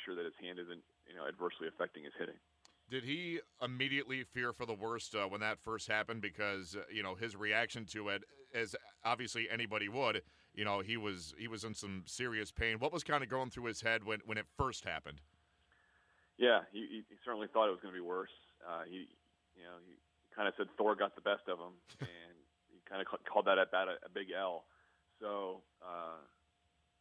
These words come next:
Speaker 1: sometimes it's hard to tell with him with the injury thing on, on the field, 'cause like I said, I know he doesn't milk injuries as far as missing playing time. He hates missing playing time, but I will say with some degree of certainty, he does have a flair for being a little dramatic when he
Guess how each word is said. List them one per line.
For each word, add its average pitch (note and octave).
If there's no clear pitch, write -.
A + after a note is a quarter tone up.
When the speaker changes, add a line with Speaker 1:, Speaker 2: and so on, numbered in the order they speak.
Speaker 1:
sometimes A#2+
it's G#2
hard A#2+
to A2
tell A2+
with A2+
him A#2+
with A2
the G#2+
injury A2+
thing A#2
on, F2+
on A#2
the A#2+
field, A#2+
'cause G2
like F#2+
I G2
said, G#2+
I G2
know G#2+
he G#2+
doesn't G2+
milk A2+
injuries G#2+
as F#2+
far G#2+
as G2
missing A2
playing A2
time. G2
He F#2+
hates G#2+
missing G2
playing G2
time, F#2+
but F2
I F#2
will G#2
say A2
with G#2+
some G#2+
degree G2+
of F#2
certainty, G2+
he G#2
does G#2+
have G#2+
a F#2
flair G#2+
for -
being G2+
a F#2+
little G#2+
dramatic G2+
when G2+
he F#2+